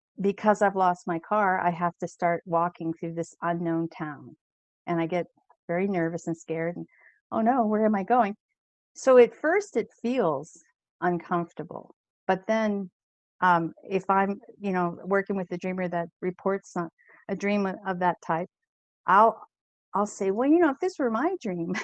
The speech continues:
<laughs> maybe part of the th-, part of the message is that I'm supposed to leave my car behind. I'm supposed to leave my old way of doing things behind in order to express, in order to discover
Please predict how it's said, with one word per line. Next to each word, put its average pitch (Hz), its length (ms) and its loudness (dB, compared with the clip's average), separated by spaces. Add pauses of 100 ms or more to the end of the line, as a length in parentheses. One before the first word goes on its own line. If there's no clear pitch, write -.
(120)
<laughs> 208 160 -4 (300)
maybe 311 280 4 (100)
part 240 220 2
of 240 160 -2
the 202 200 0
th-, - 120 -16 (260)
part 220 220 4
of 208 180 -2
the 190 80 -4
message 185 480 -2
is 180 140 -10
that 165 180 -2
I'm 165 140 -2
supposed - 600 -2
to 220 100 -2
leave 165 200 -4
my 147 180 -4
car 143 260 -6
behind. - 500 -12 (380)
I'm 180 120 -2
supposed 202 600 -2
to 190 120 -4
leave 175 240 -2 (460)
my 180 180 -2
old 180 240 0
way 180 160 0
of 165 120 -6
doing 160 320 -4
things 156 300 -10
behind 151 500 -14 (540)
in 185 160 -2
order 190 220 -2 (100)
to 185 180 -20
express, 175 460 -2 (220)
in 180 220 -2
order 208 360 -2
to 190 100 -10
discover 180 720 -6